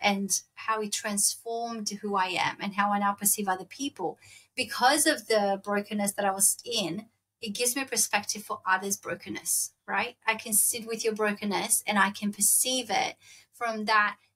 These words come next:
really, um, desperate, difficult place that you might still be stuck in. And I can see that you are trying your best. And instead of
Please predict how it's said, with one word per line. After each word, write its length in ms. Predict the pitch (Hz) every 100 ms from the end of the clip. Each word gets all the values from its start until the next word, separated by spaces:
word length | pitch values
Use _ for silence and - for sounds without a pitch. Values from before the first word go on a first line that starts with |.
| -
really, 760 | 214 240 254 254 247 233 220 -
um, 300 | 208 190 - - 202
desperate, 480 | 226 220 - 226 208
difficult 440 | 214 220 214 202
place 400 | - 269 240 208 208
that 140 | 208
you 140 | 208
might 380 | 202 196 196 185
still 300 | - - 202
be 140 | 196 202
stuck 420 | - 185 - -
in. 180 | - - 208
And 140 | 208
I 120 | 208
can 200 | 208 220
see 460 | 202 - 226 226 220
that 200 | 208 196 -
you 160 | 214 208
are 60 |
trying 320 | 202 214 214
your 100 | 202
best. 380 | 196 196 180 -
And 80 | 214
instead 400 | 202 - 262 240
of 120 | 214